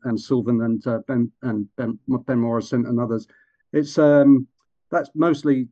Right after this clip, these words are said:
Torridonian sandstone, which is a, a much younger rock, but this is all relative 'cause we're talking billions of years here, not, um, not <laughs> moments in time.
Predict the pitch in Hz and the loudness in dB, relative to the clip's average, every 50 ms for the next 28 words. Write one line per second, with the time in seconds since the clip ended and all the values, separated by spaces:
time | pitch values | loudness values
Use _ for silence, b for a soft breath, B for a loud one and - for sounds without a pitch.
0 | _ _ - 160 143 135 127 131 123 123 120 120 120 117 - 143 135 127 127 113 | _ _ -4 -2 -2 0 -2 -2 -2 0 0 0 -2 -2 -2 -2 -2 -2 -2 -4
1 | - - 131 120 117 117 117 120 120 - - 123 101 123 123 117 117 117 107 _ | -4 -6 -6 -4 -4 -4 -4 -6 -6 -6 -6 -6 -4 -2 -2 -2 -2 -4 -6 _
2 | _ _ _ _ _ _ _ _ - 147 151 165 165 143 135 - 147 147 165 165 | _ _ _ _ _ _ _ _ 0 2 4 4 4 2 0 0 0 2 2 4
3 | 156 139 127 117 104 107 107 104 - _ - 147 143 147 143 151 143 151 175 175 | 2 2 0 -2 -4 -4 -6 -6 -8 _ -8 -4 -4 -4 -2 -2 0 2 2 2
4 | 156 147 151 156 151 151 139 123 - - 110 101 - _ - 127 117 - 139 127 | 4 4 4 4 4 4 2 0 -2 -6 -8 -8 -8 _ -10 -8 -4 -2 -2 0
5 | - 165 156 143 143 143 131 113 113 151 143 135 131 123 127 120 123 123 101 110 | 2 0 0 2 2 0 0 0 2 2 2 4 4 2 0 0 -2 -4 -4 -4
6 | 120 120 113 107 95 - - 107 104 104 101 110 123 110 107 - _ _ - - | -2 -2 -4 -4 -6 -8 -6 -6 -4 -4 -2 -2 -2 -4 -4 -8 _ _ -8 -6
7 | 120 113 110 110 110 107 110 110 - _ - 143 139 127 127 - - 120 131 127 | -6 -4 -4 -4 -4 -4 -6 -6 -8 _ 0 2 2 2 0 -4 -4 -2 0 2
8 | 127 139 123 139 135 131 131 - 139 123 117 110 - 139 127 120 110 110 113 | 2 2 2 2 2 0 -2 -2 -2 -2 -2 -2 -4 -6 -6 -4 -4 -6 -8